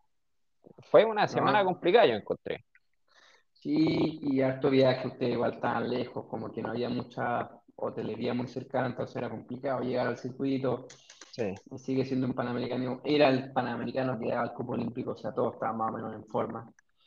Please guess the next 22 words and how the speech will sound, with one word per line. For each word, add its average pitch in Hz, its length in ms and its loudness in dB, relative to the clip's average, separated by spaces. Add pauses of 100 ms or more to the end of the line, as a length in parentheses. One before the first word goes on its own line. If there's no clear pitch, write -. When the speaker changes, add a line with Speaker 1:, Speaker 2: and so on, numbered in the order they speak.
(460)
Speaker 2:
Es 160 160 2
un 185 240 0
panamericano 196 1400 2 (140)
fuera 208 360 6
de 196 100 2
lo 196 160 2
común 208 300 6
en 190 140 0
teoría, 190 500 2
¿cachai? - 280 -8
O - 40 -6
sea, - 260 2
es 151 220 4
de 160 80 2
los 151 120 2
panamericanos 139 520 0
más 147 160 4
importantes 151 720 0 (300)
de 127 100 -4
los 127 180 -4
cuatro 143 280 8
años, 127 220 4